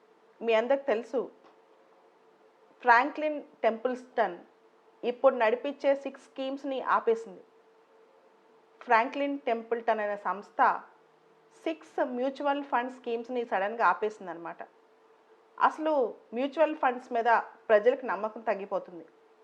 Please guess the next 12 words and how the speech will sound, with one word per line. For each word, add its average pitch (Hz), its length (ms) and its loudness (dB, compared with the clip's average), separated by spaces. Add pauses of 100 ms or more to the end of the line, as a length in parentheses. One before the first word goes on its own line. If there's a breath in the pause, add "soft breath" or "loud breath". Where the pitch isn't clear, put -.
(580)
ఎందుకు 262 580 2 (500)
నమ్మకం 226 380 -2
తగ్గిపోతుంది 202 680 -4 (220)
ఒకసారి 196 280 -4 (120)
చూద్దాం. - 220 -18 (920)
మ్యూచువల్ 285 480 -2
ఫండ్స్ 247 360 0
మీద 226 200 -2
ప్రజలకు 233 460 -2
ఎందుకు 220 200 -4
నమ్మకం 214 320 -6
తగ్గిపోతుంది, 190 720 -8